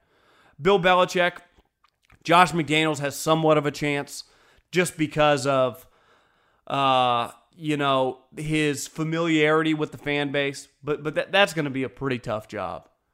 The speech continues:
Whoever takes over for Tom Brady, Jimmy Garoppolo would have had somewhat of a chance, but that, that's gonna be very, very difficult. Jimmy Garoppolo, now that he's the quarterback of the San Francisco forty-niners, after they went through Brian Hoyer and the Kaepernick debacle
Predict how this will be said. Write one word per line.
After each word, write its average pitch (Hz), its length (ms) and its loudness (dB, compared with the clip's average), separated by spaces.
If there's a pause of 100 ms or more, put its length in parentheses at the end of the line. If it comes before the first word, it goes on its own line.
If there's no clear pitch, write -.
(140)
Whoever 226 340 0
takes 220 260 -2
over 208 220 2
for 170 140 -10
Tom 175 300 0
Brady, 165 440 -2
Jimmy 185 300 -2
Garoppolo 208 600 4
would 185 140 0
have 160 100 0
had 151 220 0
somewhat 190 580 2
of 185 120 2
a 180 40 -6
chance, 175 500 -4 (160)
but 147 100 -6
that, 160 200 2
that's 156 280 0
gonna 135 160 -6
be 120 160 -8
very, 120 640 -4
very 120 640 -2
difficult. 104 540 -14 (680)
Jimmy 202 280 -6
Garoppolo, 135 600 -6 (500)
now 143 140 -2
that 156 100 -4
he's 151 160 -6
the 131 60 -12
quarterback 139 400 -6
of 127 60 -16
the 117 60 -14
San 120 140 -10
Francisco 120 280 -12
forty-niners, 113 680 -10 (420)
after 135 240 -8
they 120 140 -8
went 127 180 -8
through 127 140 -12
Brian 117 420 -6
Hoyer 120 480 -6 (460)
and 113 200 -10
the 101 60 -18
Kaepernick 127 580 -6
debacle 120 720 -6